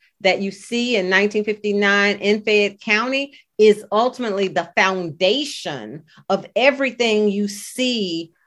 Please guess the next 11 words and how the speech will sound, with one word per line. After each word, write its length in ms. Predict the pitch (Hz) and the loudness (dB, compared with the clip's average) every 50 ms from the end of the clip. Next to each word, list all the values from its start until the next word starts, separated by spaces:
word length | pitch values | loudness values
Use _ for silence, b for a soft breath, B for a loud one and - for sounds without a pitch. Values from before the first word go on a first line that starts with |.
| _ _ - | _ _ 2
uh, 200 | 185 185 185 180 | 4 4 4 2
John 460 | 156 139 208 220 220 226 226 220 214 | 2 2 2 4 4 4 4 4 4
Lewis 360 | 208 233 247 247 240 233 233 | 4 4 4 2 0 0 -2
doing 760 | - 160 151 196 214 226 226 220 208 190 185 180 180 175 - - | -8 -2 0 2 2 2 2 2 0 0 0 -2 -4 -6 -4 0
in 560 | 190 196 196 185 180 180 180 175 170 165 160 | 2 4 6 6 4 4 2 0 -2 -4 0
the 140 | 139 180 170 | 2 2 2
Delta, 680 | 147 151 202 196 196 185 175 - - - 139 120 123 151 | 2 4 4 4 4 2 0 -2 -6 -6 -6 -6 -6 -4
John 360 | 143 180 214 208 208 214 208 | -2 0 2 2 4 4 4
Lewis 340 | 208 220 226 226 214 214 - | 2 2 2 2 0 0 -2
and 160 | 190 185 185 | -4 -4 -6
snic, 480 | - - 226 220 214 190 - - _ | -8 -4 0 0 0 0 -2 -6 _